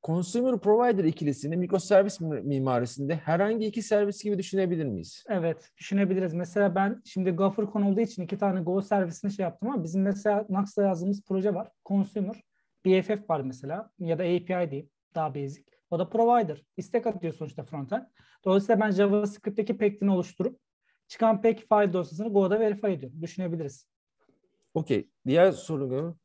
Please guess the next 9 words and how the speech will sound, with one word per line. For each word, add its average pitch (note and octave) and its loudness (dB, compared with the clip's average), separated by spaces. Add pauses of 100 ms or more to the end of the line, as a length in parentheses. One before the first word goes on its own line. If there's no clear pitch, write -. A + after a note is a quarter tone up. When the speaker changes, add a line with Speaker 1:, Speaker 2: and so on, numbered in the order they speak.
(160)
Speaker 1:
Fiverr G3+ 4
kullanmanızın E3 -2
özel D3+ 2
bir D#3+ 2
nedeni E3 -2
var F#3 6
mı? F3 -4 (100)
Echo F3 2
veya D#3+ 2